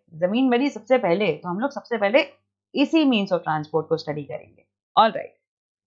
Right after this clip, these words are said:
so the most commonly used means of transport, especially for the short distances, are roads। Specially अगर आपको शॉर्ट डिस्टेंस पे जाना है, बीस किलोमीटर, पचास किलोमीटर, सौ किलोमीटर, कई लोग तो पाँच सौ, पाँच सौ किलोमीटर भी रोडवेज से चले जाते हैं,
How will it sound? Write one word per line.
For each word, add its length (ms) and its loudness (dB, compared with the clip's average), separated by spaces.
so 100 2
the 120 6
most 420 6
commonly 500 4
used 360 2
means 260 0
of 140 2
transport, 520 -8
especially 460 0
for 140 6
the 100 2
short 400 2
distances, 640 -6
are 240 8
roads। 360 -4
Specially 340 4
अगर 160 6
आपको 220 4
शॉर्ट 260 4
डिस्टेंस 380 -2
पे 120 -8
जाना 260 -6
है, 200 -10
बीस 220 -2
किलोमीटर, 520 -6
पचास 340 2
किलोमीटर, 460 -4
सौ 200 4
किलोमीटर, 460 -10
कई 140 6
लोग 200 2
तो 80 8
पाँच 280 2
सौ, 60 2
पाँच 220 6
सौ 80 0
किलोमीटर 440 2
भी 140 0
रोडवेज 400 6
से 100 -4
चले 260 0
जाते 260 0
हैं, 220 -8